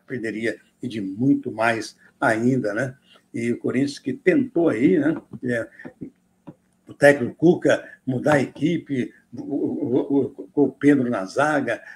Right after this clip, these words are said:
o Barleta, mas um garoto com pouco, eles pouco, pouco, eh, puderam fazer, né? E a equipe realmente, a vitória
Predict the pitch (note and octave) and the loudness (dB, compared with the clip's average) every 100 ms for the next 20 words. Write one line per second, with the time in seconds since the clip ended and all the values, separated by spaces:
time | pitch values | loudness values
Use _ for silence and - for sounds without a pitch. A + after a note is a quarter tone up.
0 | - B2+ B2+ A#2+ B2+ A#2 G#2+ C#3+ D#3+ D3+ | -12 -8 -6 -2 0 -2 0 4 6 4
1 | B2 A2+ - _ C3 C#3 B2 B2 A#2+ C3+ | -2 -6 -10 _ 0 0 0 -2 -2 -4
2 | B2 - - - F3+ - - C#3+ C#3+ - | -6 -12 -8 0 0 -2 -4 -4 -4 -8
3 | - D3+ D3 _ C3+ C#3+ - B2 A2+ - | -6 -4 -4 _ -4 -4 -6 -10 -8 -2
4 | A#2+ B2 E3+ A#2 A#2 G3+ D#3+ G3 G3 _ | -2 0 0 2 2 2 2 0 -4 _
5 | _ - C#3 D#3 C#3+ - C3+ C#3 C3 C3 | _ 0 6 6 6 0 -4 -2 -2 -2
6 | A#2 B2 - B2 - _ _ C#3 B2+ - | -2 -6 -6 -12 -12 _ _ -4 -4 0
7 | C3 B2+ B2 | 2 2 0